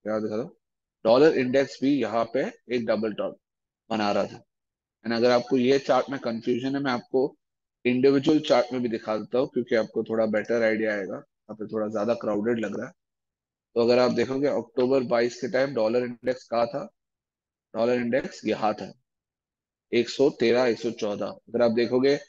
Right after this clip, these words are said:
तीन, almost चार attempt fail हुए थे and यहाँ से breakdown आया।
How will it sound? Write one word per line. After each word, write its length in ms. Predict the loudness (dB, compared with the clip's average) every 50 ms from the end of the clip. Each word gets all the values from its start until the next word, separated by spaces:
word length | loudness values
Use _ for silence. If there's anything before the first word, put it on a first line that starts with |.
| _ _ _ _ _ _ _ _ 0
तीन, 360 | 2 4 4 4 2 0 -6 -12 _ _ _ -8 -6
almost 300 | -4 -4 -2 -4 -4 -6 -8 -16 _ _ _ _ _ 2
चार 260 | 4 6 6 6 6
attempt 400 | 4 4 4 2 2 2 0 0
fail 220 | 0 2 2 2
हुए 180 | 2 2 0 0
थे 180 | -2 -4 -6 -6
and 480 | -8 -14 _ _ _ -10 -8 -4 -2
यहाँ 260 | 0 0 2 0 0 0
से 140 | 0 0
breakdown 460 | 2 2 0 -2 -2 -2 -4 -4 -4 -6
आया। 180 | -8 -8 -10